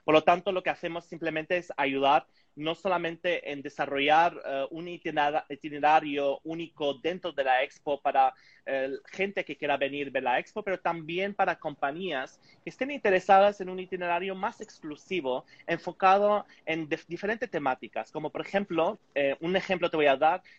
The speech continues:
de una asociación de arquitectos, eh, eh, de Italia que me, me han preguntado, "Tariq, me gus-, nos gustaría tener una especie de itinerario enfocado en la arquitectura y el diseño". Y lo que hemos nosotros, no-, nosotros hemos desarrollado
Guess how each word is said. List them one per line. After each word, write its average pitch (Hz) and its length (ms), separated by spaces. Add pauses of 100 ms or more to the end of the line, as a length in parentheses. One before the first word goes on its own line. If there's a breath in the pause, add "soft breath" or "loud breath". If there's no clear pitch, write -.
de 185 80
una 196 140
asociación 185 840
de 170 320 (260 soft breath)
arquitectos, 165 1040
eh, 139 300 (320 soft breath)
eh, 131 300
de 139 120
Italia 170 640
que 196 100
me, 170 320
me 151 160
han 185 100
preguntado, 160 640
"Tariq, 175 340
me 160 100
gus-, 151 240
nos 156 160
gustaría 175 380
tener 165 320
una 160 160
especie 180 400
de 160 120
itinerario 156 800
enfocado 185 580
en 175 60
la 160 60
arquitectura 165 560
y 156 60
el 139 120
diseño". 143 580 (340 loud breath)
Y 208 60
lo 226 120
que 240 80
hemos 240 200
nosotros, 202 480
no-, 170 300
nosotros 160 640
hemos 180 240
desarrollado 165 800